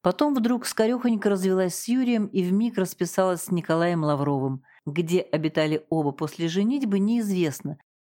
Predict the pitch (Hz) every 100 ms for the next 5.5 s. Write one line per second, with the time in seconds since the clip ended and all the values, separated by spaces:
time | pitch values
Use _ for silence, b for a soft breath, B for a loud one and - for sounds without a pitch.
0 | _ - 196 226 233 247 254 247 226 208
1 | 165 - 160 147 170 160 180 185 190 202
2 | 214 214 285 285 214 170 190 208 190 226
3 | 190 196 180 185 175 - 269 247 226 185
4 | 170 180 160 180 170 170 156 156 147 147
5 | 143 135 127 127